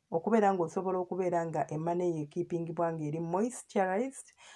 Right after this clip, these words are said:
ekiipingibwa okubeera ng'esobola okuzaala amazzi mu kaseera k'okwezina.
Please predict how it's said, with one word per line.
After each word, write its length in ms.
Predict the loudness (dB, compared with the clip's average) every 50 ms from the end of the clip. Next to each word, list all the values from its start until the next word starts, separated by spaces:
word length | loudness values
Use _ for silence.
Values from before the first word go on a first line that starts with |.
| -20 -18 _ -2
ekiipingibwa 600 | -2 -2 2 2 2 2 2 -2 -2 0 0 0 0
okubeera 320 | 0 2 2 4 4 4
ng'esobola 420 | 2 0 -4 -4 -4 0 2 2 2 2
okuzaala 340 | 0 0 2 2 2 2
amazzi 260 | 2 0 -2 -4 -4 -6
mu 60 | -6 -6
kaseera 320 | -6 -6 -4 -2 -2 -2
k'okwezina. 720 | 0 -2 -4 -4 -4 -4 -4 -6 -6 -6 -8 -8 -8 -8